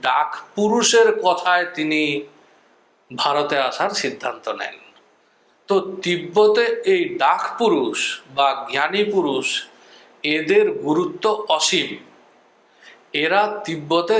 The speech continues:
রীতিমতো পূজিত হন, দেবতা জ্ঞানে পূজিত হন। বৌদ্ধ সমাজে এর গুরুত্ব অসীম। এই ডাক যখন বৌদ্ধ ধর্ম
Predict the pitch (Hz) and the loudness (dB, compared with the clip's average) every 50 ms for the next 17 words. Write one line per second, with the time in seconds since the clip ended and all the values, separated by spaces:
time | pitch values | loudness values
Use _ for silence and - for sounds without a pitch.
0 | 185 147 139 135 - 151 156 160 170 170 - - 220 220 - - - 170 175 185 | 2 0 -2 -4 -4 -4 -2 0 -2 0 0 0 0 -2 -4 -6 -6 -4 -2 -2
1 | 180 - 226 226 226 247 220 180 - 156 135 123 - - - - - - - - | 0 0 -2 0 2 2 2 2 2 2 0 0 -2 -6 -12 -16 -20 -20 -20 -20
2 | - - - _ - 127 127 - 151 156 160 160 175 185 185 185 208 208 208 208 | -20 -20 -20 _ -14 -14 -4 -2 0 2 2 4 4 2 4 4 2 2 0 -2
3 | - - 175 170 170 165 156 - - 139 127 127 123 123 127 95 - 113 107 - | -2 0 0 0 0 -2 -4 -6 -6 -6 -6 -4 -6 -6 -6 -8 -8 -10 -12 -14
4 | - - - _ _ _ _ _ - - - _ _ 127 123 123 135 147 143 143 | -16 -20 -20 _ _ _ _ _ -20 -20 -20 _ _ -14 -4 0 0 2 2 0
5 | 147 - 165 185 202 196 - - 147 147 160 165 175 175 196 220 262 - - - | -2 0 0 2 2 0 0 0 0 0 0 0 0 0 0 2 2 0 -2 -6
6 | - - - - 139 147 156 147 - - 127 131 135 147 147 143 - - 214 208 | -10 -16 -10 -6 -4 -4 -2 -4 -4 -6 -6 -4 -4 -4 -4 -4 -6 -4 -4 -4
7 | - - - - - - - - - - - - - - _ _ _ _ _ _ | -4 -6 -6 -4 -2 -2 -2 -2 -4 -6 -12 -18 -20 -20 _ _ _ _ _ _
8 | _ _ _ _ _ _ _ _ _ _ _ - 208 226 226 214 165 143 160 165 | _ _ _ _ _ _ _ _ _ _ _ 0 2 2 2 0 -2 -2 0 2
9 | 170 151 131 120 - - - - - - - - - - - - - - - - | 2 2 0 -2 -4 -8 -10 -12 -14 -16 -20 -20 -20 -20 -20 -20 -20 -20 -20 -20
10 | _ 143 135 160 165 160 165 190 196 190 175 151 - - 139 151 151 151 147 151 | _ -4 -2 0 0 0 0 0 0 0 -2 -2 0 2 4 4 2 0 -2 0
11 | 180 185 202 214 208 208 214 214 | 0 2 4 4 4 4 4 4